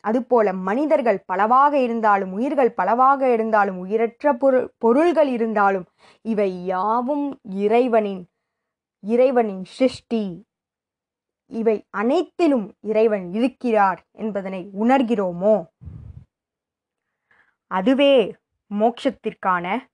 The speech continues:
வழி. நாம் ஒரு நாமத்தையும் ஒரு பெயரையும்,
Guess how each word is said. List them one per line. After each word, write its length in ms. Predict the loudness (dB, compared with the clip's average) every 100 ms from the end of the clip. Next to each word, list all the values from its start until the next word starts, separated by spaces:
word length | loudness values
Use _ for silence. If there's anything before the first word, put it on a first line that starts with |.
| _
வழி. 520 | -10 -8 -6 -8 -10 -16 _ -18 -14 -14 -16 _ _ _ _ _ _ _ _ _ _ _ _ _ _ _ _ _ _
நாம் 560 | -4 2 4 4 4 2
ஒரு 500 | 2 2 0 -2 -6 _ _ _ -8
நாமத்தையும் 960 | -2 2 4 2 -2 -6 -4 -4 -6 -2
ஒரு 300 | 0 0 -2
பெயரையும், 720 | 0 2 2 0 -2 -4